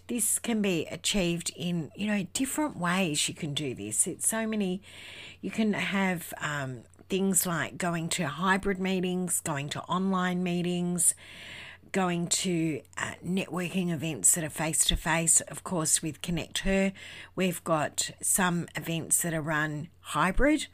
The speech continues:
and we've got some events that are face-to-face. And depending on what the situation is in the state and based on government regulations, we do flip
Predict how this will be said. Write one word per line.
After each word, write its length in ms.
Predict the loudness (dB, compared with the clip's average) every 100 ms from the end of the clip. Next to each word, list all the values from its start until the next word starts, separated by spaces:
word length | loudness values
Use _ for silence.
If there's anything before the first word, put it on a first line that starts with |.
| -16 -20 -20 -8
and 160 | -6
we've 120 | -4
got 200 | -4 0
some 180 | 0 0
events 400 | -2 -6 -2 0
that 100 | 0
are 60 | -2
face-to-face. 840 | -2 -2 -2 -4 0 0 4 4
And 200 | 2 0 -8 -16 -20 -8
depending 640 | -6 6 8 10 8 4
on 520 | 4 4 4 4 0 -4 -12 -20 -20 -8
what 180 | 0 4
the 60 | 8
situation 720 | 8 8 2 2 2 2 0
is 300 | -2 6 8 8
in 340 | -2 -2 -4 -2
the 320 | -2 0 4
state 580 | 6 8 6 4 0 -4
and 300 | -6 -8 -6
based 320 | -2 0 0 0
on 200 | 0 -4
government 460 | -2 -2 0 -4
regulations, 1040 | -4 -6 -4 0 0 0 -2 -2 -2 -4 -4 -10 2
we 260 | 4 4 0 -10 -14 -2
do 200 | 4 4
flip 400 | 2 0 0 -2